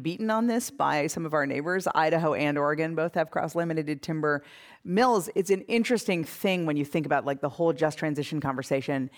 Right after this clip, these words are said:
um, that we lost our timber industry for a variety of reasons, including globalization and, and,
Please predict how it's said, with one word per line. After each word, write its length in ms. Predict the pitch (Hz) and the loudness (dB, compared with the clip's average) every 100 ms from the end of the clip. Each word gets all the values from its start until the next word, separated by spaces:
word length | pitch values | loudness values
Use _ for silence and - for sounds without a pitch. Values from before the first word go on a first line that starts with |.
| - - - | -18 -20 0
um, 340 | 160 151 135 - | 2 2 -2 -8
that 380 | 180 165 156 147 - | 0 2 2 -2 -8
we 320 | 175 202 214 | -2 2 4
lost 540 | 170 160 180 165 - | 4 4 4 0 -4
our 100 | 147 | -2
timber 320 | 160 254 254 156 | 0 2 2 2
industry 500 | 139 143 - 143 147 | 0 -2 0 0 0
for 180 | 156 156 | 0 -2
a 40 | |
variety 480 | 143 143 131 135 135 | 2 2 2 2 2
of 300 | 135 135 - | 0 -2 -6
reasons, 440 | 151 147 139 190 | -4 -2 -2 -2
including 400 | 180 147 139 131 | -6 -6 -4 -2
globalization 680 | 131 123 127 123 131 139 156 147 | -2 0 -2 -2 -4 -4 -6 -6
and, 120 | 135 | -6
and, 340 | - 131 123 | -4 -4 -6